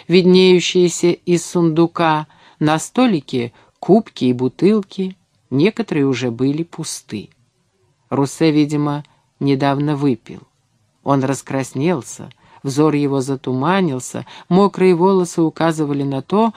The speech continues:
что он только что держал голову под струей воды. Он пытался застегнуть свой зеленый камзол, когда вошла Катрин. Он встретил ее радостной и немного смущенной улыбкой.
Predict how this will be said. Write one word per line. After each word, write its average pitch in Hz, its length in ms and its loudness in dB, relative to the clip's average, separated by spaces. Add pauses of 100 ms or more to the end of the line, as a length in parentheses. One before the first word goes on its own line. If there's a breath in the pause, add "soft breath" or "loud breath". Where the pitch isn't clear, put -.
(140 loud breath)
что - 280 -2
он 147 180 0
только 208 420 -2
что 190 220 -4
держал 147 580 -2 (220 loud breath)
голову 175 480 2
под 147 200 -6
струей 139 520 -2
воды. 131 600 -6 (520)
Он 135 180 -2
пытался 147 480 -2
застегнуть 143 640 -4
свой 147 260 -2
зеленый 139 480 0
камзол, 135 500 -2
когда 120 360 -6
вошла 123 420 -4
Катрин. 120 560 -10 (500 loud breath)
Он 165 220 4
встретил 180 500 2
ее 170 300 4 (240 loud breath)
радостной 185 720 0
и 165 40 6
немного 165 440 2
смущенной 156 800 -2
улыбкой. 131 680 -6